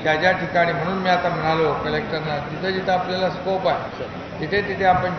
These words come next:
छोटे, मोठे, मध्यम बंधारे करून या भागामध्ये खाली वाहून जाणारं पाणी जे आहे, हे आपल्याला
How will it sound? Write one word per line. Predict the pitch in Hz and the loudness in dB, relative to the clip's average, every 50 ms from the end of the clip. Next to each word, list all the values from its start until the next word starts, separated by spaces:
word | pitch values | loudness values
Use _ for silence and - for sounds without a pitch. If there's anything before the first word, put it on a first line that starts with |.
| - 175 | -2 -2
छोटे, | 170 170 - 180 180 175 | -2 0 0 -2 0 0
मोठे, | 170 165 160 156 - 180 180 170 | 0 -2 -4 -4 -2 -4 -4 -4
मध्यम | 165 165 156 - - 180 175 175 170 | -4 -4 -6 -2 -2 -2 -2 -2 -2
बंधारे | 160 147 143 165 170 175 175 175 | -4 -2 2 4 4 6 4 4
करून | 175 - - 175 170 170 147 131 - 165 160 156 - - - - - - - - - | 0 0 -2 -2 0 0 0 -2 -4 -6 -8 -10 -10 -10 -10 -10 -10 -12 -10 -6 0
या | 160 175 | 2 2
भागामध्ये | 156 147 147 156 156 170 175 170 170 165 165 180 190 190 185 - - 170 156 - - 151 | 4 6 6 6 6 6 4 4 4 2 4 4 4 4 2 0 -2 -6 -8 -6 -2 0
खाली | 151 165 170 170 | 0 2 2 0
वाहून | 160 151 151 151 175 185 190 175 | 2 4 4 4 4 4 2 0
जाणारं | 170 170 170 170 170 170 | 0 2 2 2 2 0
पाणी | - 151 151 151 160 170 | 2 2 2 2 2 0
जे | 160 156 160 | -2 0 0
आहे, | 151 135 123 - - - - - - - - 175 165 - - - - | 2 2 0 -2 -6 -8 -8 -10 -10 -10 -10 -8 -8 -8 -10 -6 0
हे | 160 | 2
आपल्याला | 165 160 156 160 165 170 165 170 170 170 170 170 160 151 139 - - | 4 4 4 2 2 0 2 4 6 8 8 10 10 8 6 4 0